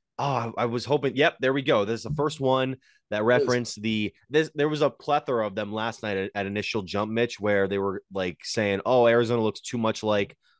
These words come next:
Speaker 1: Ohio State," as they
Speaker 2: Mm-hmm.
Speaker 1: have their new uniforms. Um, which they kinda do. I mean, especially with the white and black uniforms, 'cause Ohio State's really gone into the black era in the last, like,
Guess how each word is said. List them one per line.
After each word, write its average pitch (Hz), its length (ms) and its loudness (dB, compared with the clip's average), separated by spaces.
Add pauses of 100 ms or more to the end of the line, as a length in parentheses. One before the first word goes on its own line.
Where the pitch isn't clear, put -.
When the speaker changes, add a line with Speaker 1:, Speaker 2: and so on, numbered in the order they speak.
(140)
Speaker 1:
Ohio 107 360 2
State," - 720 -2
as 92 360 -2
they 92 140 2
Speaker 2:
Mm-hmm. 90 80 2
Speaker 1:
have 92 120 2
their 90 120 -2
new 90 120 -4
uniforms. 80 840 -4
Um, 80 600 0 (1040)
which 202 180 4
they 269 80 6
kinda 294 260 6
do. 120 400 4
I 139 80 2
mean, 143 160 2
especially 202 300 2
with 208 100 2
the 147 80 4
white 120 220 2
and 110 100 -6
black 101 300 0
uniforms, 135 480 -4
'cause 101 120 -8
Ohio 107 260 0
State's 95 200 -4
really 98 200 0
gone 95 180 0
into 95 160 -4
the 85 60 -8
black 85 340 0
era 101 260 4
in 101 60 -2
the 95 80 -2
last, 95 320 -2
like, 92 100 -6